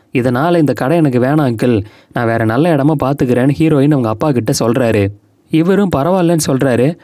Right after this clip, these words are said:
"உனக்கு வேற இடம் கிடைக்கவே இல்லைன்னா தாராளமா இந்த இடத்த யூஸ் பண்ணிக்கோ, வாடகையெல்லாம் adjust பண்ணிக்கலாம்னு" சொல்றாரு. இதையெல்லாம் உள்ள இருந்து ஹீரோயின் கேட்டுட்டு இருக்காங்க. இவங்க பையில இருந்து ஒரு பழைய hall டிக்கெட்டை எடுத்து பாக்குறாங்க. இங்கிருந்து ஒரு flashback.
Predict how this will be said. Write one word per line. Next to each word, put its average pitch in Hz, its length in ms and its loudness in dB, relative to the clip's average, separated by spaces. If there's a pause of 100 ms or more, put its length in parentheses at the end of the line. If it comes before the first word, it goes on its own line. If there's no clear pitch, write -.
(160)
"உனக்கு 127 280 -2
வேற 117 160 2
இடம் 170 280 0
கிடைக்கவே 156 360 2
இல்லைன்னா 143 360 2
தாராளமா 151 460 0
இந்த 143 200 2
இடத்த 151 220 0
யூஸ் 147 260 0
பண்ணிக்கோ, 117 360 2 (340)
வாடகையெல்லாம் 160 520 0
adjust 156 300 -2
பண்ணிக்கலாம்னு" 131 400 2
சொல்றாரு. 110 400 0 (440)
இதையெல்லாம் 170 480 0
உள்ள 165 220 2
இருந்து 165 240 2
ஹீரோயின் 160 420 2
கேட்டுட்டு 151 240 0
இருக்காங்க. 120 500 0 (340)
இவங்க 127 260 -2 (100)
பையில 170 300 2
இருந்து 151 220 2
ஒரு 143 160 2
பழைய 131 280 0
hall 139 300 -2
டிக்கெட்டை 143 200 0
எடுத்து 131 360 0
பாக்குறாங்க. 123 520 0 (340)
இங்கிருந்து 160 460 2
ஒரு 139 180 2
flashback. 123 640 -4